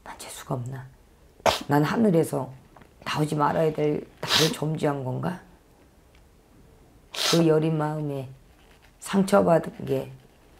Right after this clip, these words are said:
두 배, 세 배로 더 커서 지금 굶었어요. 응? 자, 희망 있냐고? 있어. 있어. 근데 지금 머리 안 쓰고 내 눈앞에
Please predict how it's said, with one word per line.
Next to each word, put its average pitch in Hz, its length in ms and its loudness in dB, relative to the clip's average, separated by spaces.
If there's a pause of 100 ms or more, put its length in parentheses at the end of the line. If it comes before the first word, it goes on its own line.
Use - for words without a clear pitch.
(140)
두 - 200 -14
배, 156 120 2
세 131 220 -4
배로 123 180 -4
더 - 120 -18
커서 - 260 -14
지금 - 180 -20
굶었어요. - 520 -10 (1900)
응? 214 240 2 (680)
자, 151 260 -2 (480)
희망 233 340 6
있냐고? 151 320 0
있어. - 380 -10 (1300)
있어. 147 360 0 (300)
근데 175 180 2
지금 180 460 0
머리 165 300 2
안 160 100 2
쓰고 147 480 -6 (200)
내 180 180 6
눈앞에 160 500 2